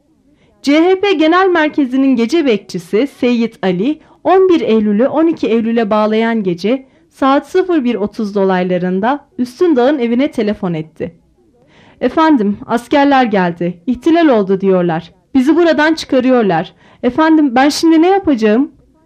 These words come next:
Seyit Ali'nin sözleri duyduğu heyecanın etkisiyle ağzında yuvarlanıp gidiyordu.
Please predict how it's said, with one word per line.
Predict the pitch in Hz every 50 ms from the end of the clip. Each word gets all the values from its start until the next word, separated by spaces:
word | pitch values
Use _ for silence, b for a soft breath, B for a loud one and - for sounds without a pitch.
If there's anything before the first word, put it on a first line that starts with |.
| b b b b b b b
Seyit | - - - 349 349 349 392 381 349
Ali'nin | 294 294 285 320 320 349 370
sözleri | 381 370 - 294 240 214 185 180 180 175 165 202 285 349 - _ _
duyduğu | - 277 285 240 254 330 370 381
heyecanın | 349 330 277 262 226 262 247 247 247 254 254
etkisiyle | - 226 233 - - 269 262 - 311 269 214 202 -
ağzında | - 220 226 220 226 247 254 262
yuvarlanıp | 285 285 247 214 208 190 185 196 202 208 226 226 -
gidiyordu. | - 202 175 190 196 180 170 160 160 - 170 -